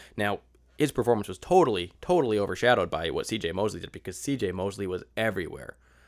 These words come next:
He was everywhere. He had the interception returned for a touchdown. He had the fumble recovery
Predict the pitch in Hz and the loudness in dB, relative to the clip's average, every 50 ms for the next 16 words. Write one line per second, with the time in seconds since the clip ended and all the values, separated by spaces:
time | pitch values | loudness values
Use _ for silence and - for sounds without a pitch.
0 | _ _ _ _ - 131 135 135 127 131 135 123 131 135 139 139 117 95 73 69 | _ _ _ _ -6 -4 -2 -2 0 -2 0 2 2 4 4 4 2 2 0 -4
1 | 107 107 104 113 120 117 120 120 120 120 117 110 - 120 113 - - 120 113 - | -6 -6 -4 -2 -2 0 0 0 0 0 -2 -2 0 -2 -2 -2 -4 -8 -8 -8
2 | - 110 110 - - - 123 123 120 113 104 - - 101 98 - - 101 - - | -4 -6 -6 -6 -4 -4 -2 -2 -2 -2 -4 -2 -2 -2 -2 0 -2 -4 -2 -2
3 | - - - - - - - _ _ _ _ _ _ _ - 117 113 107 110 - | -6 -6 -6 -6 -10 -12 -16 _ _ _ _ _ _ _ 0 0 2 2 0 -2
4 | - 131 131 139 143 131 117 110 - - 110 92 - 98 98 95 92 | -2 -2 2 4 2 4 2 0 -2 -2 -6 -4 -2 -2 -2 -2 -2